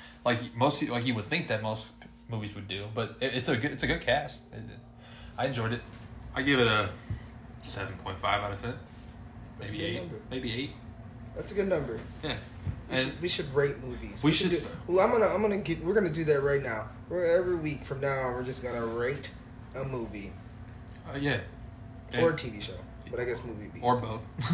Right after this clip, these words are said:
Speaker 1: <laughs> I mean, if, yeah, the T V show. Oh, bro, did you see Dexter? Uh,
Speaker 2: I did.
Speaker 1: that they released that thing of, like, he has a new name,
Speaker 2: Yep.
Speaker 1: Jim.
Speaker 2: Yep. My
Speaker 1: Yeah.
Speaker 2: wife just finished the se-, uh, series yesterday.
Speaker 1: Yep. It's, I'm
Speaker 2: She
Speaker 1: a
Speaker 2: was dedicated.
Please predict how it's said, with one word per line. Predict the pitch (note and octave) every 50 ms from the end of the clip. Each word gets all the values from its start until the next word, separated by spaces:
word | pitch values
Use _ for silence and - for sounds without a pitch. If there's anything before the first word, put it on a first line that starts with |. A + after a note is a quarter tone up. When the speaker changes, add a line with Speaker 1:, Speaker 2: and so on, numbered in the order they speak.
| - -
Speaker 1:
<laughs> | A#3+ - G3 F3 - - - A#2+
I |
mean, | B2 A#2+ A#2+ A#2
if, | A#2 A2+ A2+ G#2+ - -
yeah, | A#2 A#2+ A#2+ A#2+
the | A#2 B2
T | A#2 - - D3
V | C#3 B2
show. | - C3+ A#2+ A#2+ A#2+ A#2+ - - - -
Oh, | - F#3+ A#3 B3 A#3+ A3+ E3 A#2 -
bro, | C3+ C3 D3
did | D#3 D3+ D#3
you | F3
see | - - - F#3+ F#3 F3+
Dexter? | D#3 D3+ D3+ E3 D#3 - - F#3+ E3+ E3 D#3+
Uh, | D3 C#3+ C#3 C#3 C3+ C3+ C3+ - - - -
Speaker 2:
I | - -
did. | - C3 C3+ C3 - - -
Speaker 1:
that | C3+ B2+
they | A#2+ C3
released | C3 C3 C3 C3+ C3+ -
that | C#3+ B2+ A#2+
thing | - C3+ C3+ C3+
of, | B2 A#2
like, | A#2+ A#2+ A#2+ A#2
he | - C3+
has | C3 A#2
a | B2 A#2+
new | A2+ A#2+ A#2+
name, | A2+ A2+ A#2 - - - -
Speaker 2:
Yep. | - B2+ A#2+
Speaker 1:
Jim. | A2 A#2+ B2 - - - - - - - - - - - - - - - - - - - - -
Speaker 2:
Yep. | B2 B2+ C3 - - - - - - - - -
My | - C3+
Speaker 1:
Yeah. | C#3 C3+
Speaker 2:
wife | D#3 E3 F3 E3+ -
just | - D#3 D3+ -
finished | - - E3 D#3+ E3 -
the | - D3+
se-, | D3 - E3+ E3+ -
uh, | D#3+ D#3+ D#3
series | D3+ - D#3 F#3 F#3+ F3 E3+ -
yesterday. | - - - G#2+ A#2
Speaker 1:
Yep. | A#2+ - - - - - -
It's, | A#2+ - - - -
I'm | B2 B2+ C#3+
Speaker 2:
She | C#3+ D3
Speaker 1:
a |
Speaker 2:
was | D3+ D3+ D3
dedicated. | C#3+ C#3+ C#3 C#3+ C#3 - C#3+ B2 A#2+ B2+ A#2